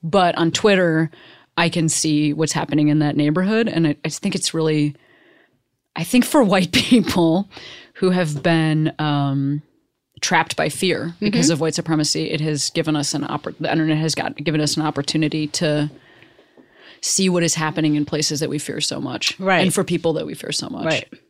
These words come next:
Speaker 1: And, um, we're taught to fear. And,
Speaker 2: Mm-hmm.
Speaker 1: and that's some of what is going on with this, like, very initial acknowledgement that, like, anything might be fucked up about this country. <laughs>
Speaker 2: Right.
Speaker 1: Like,
Speaker 2: No, yeah,
Speaker 1: we're
Speaker 2: it's just
Speaker 1: just the beginning of an acknowledgement.
Speaker 2: I, I know, right? Which is good. I, I think it's,
Speaker 1: Yeah.
Speaker 2: it's gonna be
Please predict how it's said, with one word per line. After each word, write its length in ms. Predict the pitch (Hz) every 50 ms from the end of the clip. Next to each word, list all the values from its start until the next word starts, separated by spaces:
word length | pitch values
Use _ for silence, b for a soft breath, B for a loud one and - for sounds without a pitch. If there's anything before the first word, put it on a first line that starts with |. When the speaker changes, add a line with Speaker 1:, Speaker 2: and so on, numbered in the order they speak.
| _
Speaker 1:
And, 240 | 165 165 160 156 156
um, 420 | 151 147 147 143 139 147 160 202 -
we're 140 | 151 165 165
taught 260 | - 156 - - -
to 80 | - 165
fear. 360 | - - 143 - - 170 165 - _ _
And, 100 | 226 220
Speaker 2:
Mm-hmm. 80 | 214 262
Speaker 1:
and 100 | 269 196
that's 160 | 196 190 -
some 180 | - 208 202 202
of 120 | 185 160
what 200 | 160 165 156 -
is 100 | 165 156 -
going 280 | 147 156 156 151 147
on 200 | 143 143 135 143
with 120 | 147 139 -
this, 200 | - 147 - -
like, 200 | 127 - - - _ _ _ _ _ - - - -
very 500 | 175 165 160 156 156 160 151 147 143 -
initial 600 | 147 151 147 143 143 143 - - - - 147 147
acknowledgement 640 | 151 147 143 135 135 139 143 147 - 151 147 147 143
that, 140 | - - -
like, 260 | - 117 - - - - -
anything 440 | - 151 - 170 165 - - -
might 200 | - - - 147
be 80 | - -
fucked 280 | - - - - - -
up 120 | - -
about 200 | 139 - - -
this 120 | - 147 -
country. 340 | - 302 269 - 175 156 - - -
<laughs> 80 | -
Speaker 2:
Right. 280 | 180 175 156 135 - - - - - -
Speaker 1:
Like, 80 | 269 202
Speaker 2:
No, 80 | 220
yeah, 120 | 269 330 359
Speaker 1:
we're 140 | - 330 - _
Speaker 2:
it's 160 | - 330 339
just 120 | - 311 -
Speaker 1:
just 340 | 262 294 311 320 - - -
the 100 | 339 277
beginning 720 | 247 294 254 226 214 214 277 285 285 277 294 277 269 269
of 120 | 254 226
an 80 | 254 240
acknowledgement. 640 | - - 214 170 - - 214 180 - - - - -
Speaker 2:
I, 160 | 180 190 - -
I 120 | 233 269 294
know, 260 | 302 269 220 185 175
right? 240 | 180 180 202 247 320
Which 160 | 427 440 -
is 140 | 415 - -
good. 440 | - 453 381 226 156 104 - - -
I, 180 | 156 208 226 -
I 120 | - 208
think 260 | 214 - 254 254 226
it's, 40 | 254 277
Speaker 1:
Yeah. 160 | 294 226 196
Speaker 2:
it's 120 | 180 - -
gonna 200 | 220 214 233 220
be 260 | 247 240 220 -